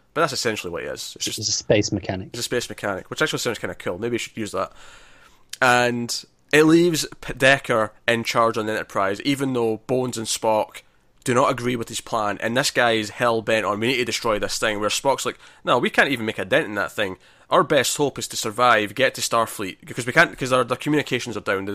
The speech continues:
Speaker 1: the field of the planets and whatever are making it impossible just to call out." They want to, Spock wants to get away, get, get Kirk back from the other ship, and just go and warn Starfleet so they can send a fleet, do something, you know, with a bit more force, power, whatever. And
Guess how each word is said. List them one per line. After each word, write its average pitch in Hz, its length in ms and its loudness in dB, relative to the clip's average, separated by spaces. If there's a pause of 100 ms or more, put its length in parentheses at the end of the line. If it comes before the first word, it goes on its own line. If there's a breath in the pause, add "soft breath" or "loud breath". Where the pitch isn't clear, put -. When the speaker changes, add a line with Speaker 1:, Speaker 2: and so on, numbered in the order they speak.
Speaker 1:
the 110 120 -6
field 135 320 -2
of 110 180 -4
the 113 100 2
planets 107 460 0
and 110 100 -10
whatever 101 340 0 (340 loud breath)
are 139 80 -2
making 117 280 0
it - 60 -6
impossible 113 360 -4
just 104 180 -8
to - 60 -14
call 107 260 0
out." 139 200 0 (440 soft breath)
They 120 60 -2
want 151 200 6
to, 156 60 0 (160)
Spock - 300 2
wants 170 180 2
to 170 80 0
get 165 140 2
away, 151 380 2 (240 soft breath)
get, 139 200 0
get 147 220 4 (160)
Kirk - 280 0
back 147 180 4
from 135 100 -10
the 135 80 0
other 147 80 2
ship, - 380 0
and 110 120 -2
just 110 160 -6
go 120 120 -2
and 107 120 -4
warn 110 140 0
Starfleet 104 500 -4
so - 140 -2
they 110 80 0
can 110 220 -8
send 117 260 0
a 104 60 -4
fleet, - 340 -8 (120)
do 131 120 2
something, 117 540 -2
you 117 80 -6
know, 104 60 -2
with 98 120 -8
a 104 40 -12
bit 104 100 -6
more 104 260 -2 (240)
force, - 420 -4
power, 98 380 0 (240 soft breath)
whatever. 107 400 0 (640 soft breath)
And 117 480 0